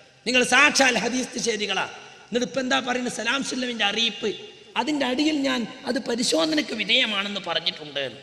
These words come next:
ആരാ പരിശോധിക്കേണ്ടത്? വായനക്കാരാ? തൊണ്ണൂറ്റി മൂന്നിൽ ഇറക്കിയ റിയാദു സാലിഹിന്റെ പരിഭാഷ ഇനി നിങ്ങളെ പരിശോധന കഴിഞ്ഞിട്ടില്ല, പതിനാല് കൊല്ലം കഴിഞ്ഞിട്ടും. ആരാ പരിശോധിക്കേണ്ടത്? എത്രയോ ഹദീസ് പരിശോധിച്ചിട്ട് അയാൾ തള്ളിയിട്ടില്ലേ? ആറ് നോമ്പിന്റെ ഹദീസ് പച്ചയായി തള്ളിയില്ല അയാള്.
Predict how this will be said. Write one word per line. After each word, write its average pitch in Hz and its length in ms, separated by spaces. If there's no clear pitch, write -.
ആരാ 220 300
പരിശോധിക്കേണ്ടത്? 233 720
വായനക്കാരാ? 214 680
തൊണ്ണൂറ്റി 294 420
മൂന്നിൽ 285 320
ഇറക്കിയ 254 260
റിയാദു 247 260
സാലിഹിന്റെ 233 380
പരിഭാഷ 202 380
ഇനി - 440
നിങ്ങളെ 277 280
പരിശോധന 254 500
കഴിഞ്ഞിട്ടില്ല, 240 420
പതിനാല് 240 420
കൊല്ലം 247 220
കഴിഞ്ഞിട്ടും. 254 380
ആരാ 320 340
പരിശോധിക്കേണ്ടത്? 277 680
എത്രയോ 285 340
ഹദീസ് 285 280
പരിശോധിച്ചിട്ട് 285 560
അയാൾ 294 140
തള്ളിയിട്ടില്ലേ? 294 600
ആറ് 262 260
നോമ്പിന്റെ 294 300
ഹദീസ് 285 260
പച്ചയായി 285 520
തള്ളിയില്ല 302 380
അയാള്. 311 240